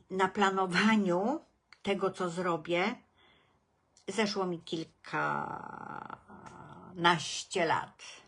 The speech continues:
Kilkanaście lat mi zeszło. Dzień dobry, Kornelia. Na tym, żeby planować, co zrobię. Ja nie mówię, że mamy działać całkowicie bez planu, wiadomo, że nie,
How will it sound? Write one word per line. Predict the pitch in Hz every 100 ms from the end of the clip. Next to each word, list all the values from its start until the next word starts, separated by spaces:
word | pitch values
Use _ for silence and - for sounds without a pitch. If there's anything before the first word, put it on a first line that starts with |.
| _ _ _ _
Kilkanaście | - 175 - 180 208 214 - 185
lat | 180 170 180
mi | 170
zeszło. | 170 170 - 156 156 - - -
Dzień | 202 190
dobry, | 180 160 165
Kornelia. | - 151 160 156 156 147 156 - - - -
Na | 202 208
tym, | 202 190 185 -
żeby | 185 175 175 165 - -
planować, | 269 302 233 214 208 196 202 190 - - _ -
co | - 151 151 -
zrobię. | 160 147 143 135 131 - - - _ _ _ _ - - - - - - -
Ja | 185
nie | 180
mówię, | 208 302 226
że | 180 180
mamy | 175 170 165
działać | 180 165 160 -
całkowicie | 156 - 160 156 165
bez | 151 143
planu, | - 233 240 165
wiadomo, | 156 139 151 135 135
że | 143 127
nie, | 196 226 156